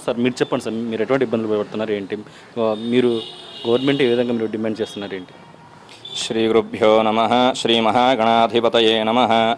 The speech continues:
Speaker 2: హరి ఓం. అయ్యా, ఇందులో డిమాండ్ అనేది ఏమీ లేదు.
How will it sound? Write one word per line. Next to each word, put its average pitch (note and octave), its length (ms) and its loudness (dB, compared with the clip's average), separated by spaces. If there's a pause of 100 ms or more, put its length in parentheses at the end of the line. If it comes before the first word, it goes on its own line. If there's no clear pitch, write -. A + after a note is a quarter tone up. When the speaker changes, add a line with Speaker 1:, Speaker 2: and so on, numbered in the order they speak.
(140)
Speaker 2:
హరి A2 380 0 (100)
ఓం. A2+ 880 -4 (500)
అయ్యా, A#2 320 -2 (160)
ఇందులో A2 300 -4
డిమాండ్ A2+ 480 -6
అనేది A2 300 -6
ఏమీ G#2+ 180 -8
లేదు. G2 320 -8